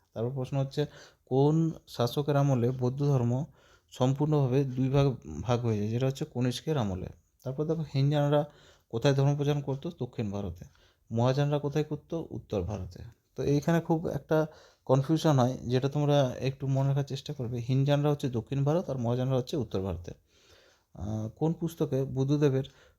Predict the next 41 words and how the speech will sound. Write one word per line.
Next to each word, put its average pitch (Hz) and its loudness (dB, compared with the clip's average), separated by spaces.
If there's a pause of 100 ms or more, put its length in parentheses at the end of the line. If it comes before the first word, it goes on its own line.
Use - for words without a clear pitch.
আহ, 98 -2
সকল 143 -2
জন্মের 135 2
কথা 123 -2
আলোচনা 131 -2
করা 131 -2
হয়েছে? 139 0
সেটা 135 -2
হচ্ছে 135 -2
জাতক। 92 -2 (1400)
বুদ্ধদেবের 131 0 (600)
পূর্বজন্মের 151 2
কাহিনী 127 2
কোন 139 0
গ্রন্থে 139 2
উল্লেখ 135 2
রয়েছে? 139 0
যেটা 127 0
হচ্ছে 135 -2
জাতকে। 98 0 (580)
গৌতম 135 -2
বুদ্ধের 139 -2 (600)
গৃহত্যাগের 139 2
প্রতীক 139 -8
কী 147 -2
ছিল? 147 0
ঘোড়া। 113 -2
এই - -2
প্রতীকগুলো 156 0
কিন্তু 156 0
তোমাকে 151 2
মনে 135 4
রাখতে 135 0
হবে। 113 -4
গৌতম 127 -2
বুদ্ধের 135 0
প্রত্যেকটা - -10
প্রতীকগুলো 139 0
কিন্তু 135 0
খুব 120 -6
ইম্পর্টেন্ট। 113 -4